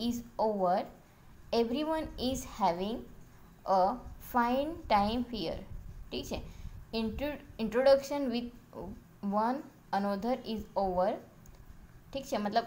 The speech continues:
હોસ્ટેલમાં જાઓ છે તો બધા નવા નવા દોસ્તો બનાવો છો. ઓકે, એકબીજા સાથે introduction કરો છો. Okay, "Everyone is having a fine time here", મતલબ,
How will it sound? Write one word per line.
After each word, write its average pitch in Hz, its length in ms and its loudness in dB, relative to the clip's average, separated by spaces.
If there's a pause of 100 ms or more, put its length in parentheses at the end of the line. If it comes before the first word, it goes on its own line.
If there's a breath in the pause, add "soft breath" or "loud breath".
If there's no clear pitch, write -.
હોસ્ટેલમાં 220 480 0
જાઓ 220 300 4
છે 180 300 -4
તો 196 120 -4
બધા 208 220 4 (180)
નવા 196 200 6
નવા 190 160 2
દોસ્તો 185 320 -2
બનાવો 185 300 0
છો. 220 160 -6
ઓકે, - 260 -4 (300 loud breath)
એકબીજા 185 280 -2
સાથે 196 200 0
introduction 190 560 2
કરો 180 280 4
છો. 208 280 -6 (100)
Okay, 269 240 -4 (340 loud breath)
"Everyone 311 580 2 (180)
is 294 220 -2 (180)
having 226 360 4 (1800 loud breath)
a 247 60 2
fine 254 480 2
time 254 380 2
here", 190 200 2 (100)
મતલબ, 247 240 0